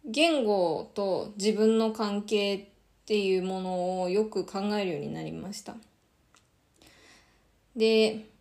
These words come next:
うーん、その言語と自分っていうのはどんな風に相互作用を起こしているのかなっていうことにとても興味があって、で、まあ、ちょこちょこ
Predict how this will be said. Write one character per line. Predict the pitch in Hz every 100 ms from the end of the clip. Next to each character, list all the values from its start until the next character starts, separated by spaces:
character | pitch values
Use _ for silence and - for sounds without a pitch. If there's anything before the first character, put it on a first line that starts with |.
| _ _ _ -
う |
ー | 190 190 190 190 185
ん、 | 202 - _ _ _ _ _ _ _ _ _ _ _ _ _ - - _
そ | -
の | 202 202 202
言 | 233 403
語 | 359
と | 220 190
自 | 185 185
分 | 196
っ | 214
て | 202
い |
う |
の | 175
は | 165
ど | 160 254
ん |
な | 302 262
風 | 202 165
に | 165 180 185 156 190
相 | - 202
互 | 196
作 | 208 208
用 | 190 156 143
を | 156
起 |
こ | 208
し | 208
て | 185
い | 170
る | 151 147 143
の | 151
か | - -
な | 170 185
っ | - -
て | 160
い | 160
う |
こ | 165 165
と | 170
に | 175 202 226 170 - -
と | -
て | 180 185
も | 175 175 - - - - _ _
興 | 240 214
味 | 180
が | 165
あ | 165
っ |
て、 | - _ 190 180 147 - _ _ _ _ _ _ _ _ _ _ _ - - - _ _ 226
で、 | 247
ま | 226 208
あ、 |
ち | 226
ょ |
こ | 226
ち | 214
ょ | 185
こ | 156 -